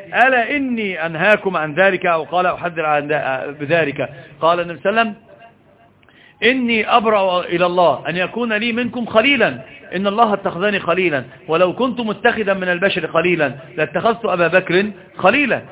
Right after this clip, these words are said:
ثم قال النبي صلى الله عليه وسلم: "ألا وإن من كان قبلكم اتخذوا أو كانوا يبنون اتخذوا قبور أنبيائهم مساجد، فلا تتخذوا القبور مساجد." قال: "فلا تتخذوا"، احذروا فلا تفعلوا، "فلا تتخذوا القبور مساجد، إني أنهاكم عن ذلك".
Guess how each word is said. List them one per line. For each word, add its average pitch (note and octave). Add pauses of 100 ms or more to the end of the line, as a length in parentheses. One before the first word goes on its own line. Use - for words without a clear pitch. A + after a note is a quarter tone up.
(240)
ثم F#3+
قال A3+
النبي G3+
صلى A3
الله B3
عليه B3
وسلم: A3+
"ألا A#3+
وإن G3+
من F#3
كان G3+
قبلكم E3+ (260)
اتخذوا A3
أو D3+
كانوا G#3
يبنون G#3+
اتخذوا G3
قبور G3+
أنبيائهم F3+ (240)
مساجد، F3 (260)
فلا B3+
تتخذوا A3
القبور F#3+
مساجد." D#3 (120)
قال: C#3+
"فلا C4+
تتخذوا"، G#3
احذروا A#3+
فلا A3+
تفعلوا، D3+ (360)
"فلا B3
تتخذوا A3
القبور F#3+
مساجد، F3 (300)
إني C4
أنهاكم G3+
عن E3+
ذلك". D#3